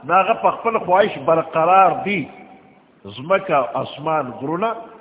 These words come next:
په خپل خواهش برقرار ولاړ دي.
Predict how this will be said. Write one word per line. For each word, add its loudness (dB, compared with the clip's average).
په 0
خپل -6
خواهش -2
برقرار 0
ولاړ -4
دي. -18